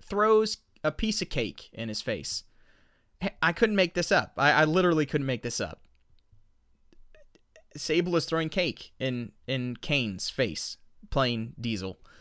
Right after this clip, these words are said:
And, uh, at one point, then the fake Razor Ramon comes out, of course, and he kicks Mero. But then here comes Rocky Maivia out to help.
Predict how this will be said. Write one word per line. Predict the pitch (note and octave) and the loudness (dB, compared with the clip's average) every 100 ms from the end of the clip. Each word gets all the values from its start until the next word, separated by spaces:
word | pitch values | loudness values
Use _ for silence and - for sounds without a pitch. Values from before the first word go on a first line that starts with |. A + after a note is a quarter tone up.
| - - - - - | -20 -20 -20 -20 0
And, | - D3 D3 C#3+ | 6 8 6 6
uh, | C#3+ C#3+ C#3+ | 8 8 8
at | F3 | 6
one | C#4+ | 8
point, | - A#3+ A3 - | 10 8 6 -2
then | E3 F#3+ | 0 4
the | F3 | 4
fake | - A3+ G3 | 4 2 4
Razor | G3+ F#3 | 4 4
Ramon | E3+ F#3 C#4 | 4 6 4
comes | C#4 E3+ C3+ | 4 4 6
out, | A#2+ | 6
of | A2 | 4
course, | - A#2+ E3 - | 4 4 4 2
and | C#3 C3 | -2 0
he | D#3 E3+ - | 0 0 -4
kicks | - E3+ - C#3+ | 0 2 2 2
Mero. | C#3 C3 C3+ F3 F#3 - - _ - - - _ _ - | 4 6 8 6 0 -10 -20 _ -20 -20 -20 _ _ 0
But | C#3 | 4
then | A3+ A3 | 6 10
here | A3+ | 10
comes | B3+ D4+ A#3 | 10 4 2
Rocky | F#3+ A#3+ - | 2 4 2
Maivia | C#4+ D4 D4 C#4+ E4 C4 B2 | 2 4 4 4 6 6 4
out | - C3 - | 4 2 2
to | A#2 | -2
help. | A#2 A#2 G#3 | 0 0 0